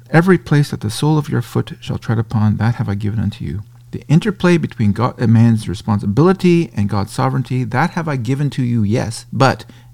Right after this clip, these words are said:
every place that your fo-, sole of your foot treads upon, there is a responsibility. There's a border as far as our feet will take us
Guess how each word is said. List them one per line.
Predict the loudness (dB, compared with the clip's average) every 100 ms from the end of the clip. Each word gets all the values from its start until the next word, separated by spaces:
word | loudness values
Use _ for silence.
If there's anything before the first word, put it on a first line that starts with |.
| -6 -2
every | 0 0
place | -2 -4 -4
that | -8
your | -10
fo-, | -10 -14
sole | -6 -2 -2
of | -2
your | -4
foot | -6 -6
treads | -6 -6
upon, | -8 -8 -8 -10 -14 -20 -20 0
there | 4 6
is | 6
a | 2
responsibility. | 0 -2 0 0 -2 -6 -6 -6 -12 -16 -20 -14 -4
There's | 0
a | 2
border | 6 6 4 0 -6 -16 -16 0
as | 0 2
far | 2 4 4
as | 4
our | 0
feet | 0 0 0
will | -4 -6
take | 0 0 0
us | -4 -6 -10